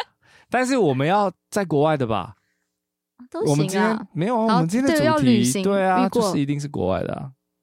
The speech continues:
Speaker 2: 你知道我有曾经在纽约，纽约的地铁唱过歌，然后被警察赶走。
Speaker 1: 啊？你为什么要在那边唱歌？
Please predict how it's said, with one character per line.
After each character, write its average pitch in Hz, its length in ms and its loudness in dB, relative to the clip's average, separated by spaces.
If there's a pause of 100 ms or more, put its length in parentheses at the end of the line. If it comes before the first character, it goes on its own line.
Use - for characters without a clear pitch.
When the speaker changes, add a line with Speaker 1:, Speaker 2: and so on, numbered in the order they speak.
(1900)
Speaker 2:
你 214 100 -8
知 240 80 -6
道 294 120 -2
我 247 100 0
有 185 120 -2
曾 170 140 -2
经 185 120 0
在 220 140 -2
纽 143 180 -2
约， 151 300 -4 (300)
纽 160 180 -14
约 165 200 -16
的 160 160 -18
地 185 200 -18
铁 - 260 -16
唱 156 220 -8
过 151 120 -2
歌， 123 400 -12 (240)
然 165 120 -16
后 185 60 -14
被 196 120 -12
警 147 180 -20
察 139 220 -18
赶 135 240 -12
走。 - 180 -10 (560)
Speaker 1:
啊？ 269 160 -2 (400)
你 147 80 -6
为 170 60 -2
什 165 80 -4
么 123 60 0
要 120 60 0
在 123 80 -2
那 - 20 -2
边 127 120 -4
唱 113 160 -4
歌？ 90 280 -8